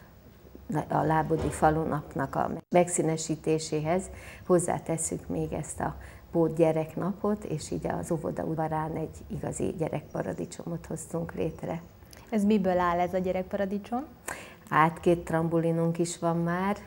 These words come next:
Speaker 1: ugye ez saját, úgyhogy meg is marad itt ez a következő, bár-, bármilyen rendezvénynek a lebonyolításához ezt kölcsön lehet kérni, ahol gyerekek vannak. Óriás csúszda,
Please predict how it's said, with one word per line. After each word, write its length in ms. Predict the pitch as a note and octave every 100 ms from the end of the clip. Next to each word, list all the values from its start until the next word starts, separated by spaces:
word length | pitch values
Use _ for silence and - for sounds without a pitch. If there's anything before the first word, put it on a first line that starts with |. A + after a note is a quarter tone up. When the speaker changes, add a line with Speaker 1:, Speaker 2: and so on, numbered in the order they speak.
| -
Speaker 1:
ugye 220 | D#3 D3
ez 200 | D3+ D#3
saját, 520 | E3+ D#3 C3+ D#3+ E3 -
úgyhogy 320 | D3+ - D3
meg 180 | C#3+ C3+
is 160 | -
marad 360 | - D3+ D#3 D#3
itt 240 | D#3+ -
ez 220 | C#3 D3 -
a 320 | - - D3+
következő, 800 | - E3 D#3 - E3 D#3 - D3+ - - - -
bár-, 320 | E3 D#3+ - -
bármilyen 540 | F3 E3+ D#3+ D#3+ D#3+ D3+
rendezvénynek 960 | - E3 D#3+ E3 D#3 D#3+ D#3+ E3 E3
a 80 | D#3+
lebonyolításához 1200 | D#3+ D#3+ E3 D#3+ D#3+ D#3+ D#3+ D#3 - E3+ D#3 D#3+
ezt 220 | D#3+ D3+
kölcsön 400 | - F3 - E3
lehet 360 | E3+ D3+ D#3 -
kérni, 420 | - D#3+ D#3+ F#3
ahol 240 | D#3+ D3 -
gyerekek 560 | E3 - D#3 - E3+ -
vannak. 480 | E3+ E3 G3+ A#3 - - - - - - - - -
Óriás 720 | F3+ F#3 E3 D3+ D3+ - -
csúszda, 680 | - D3+ D#3 D#3 D#3+ D3+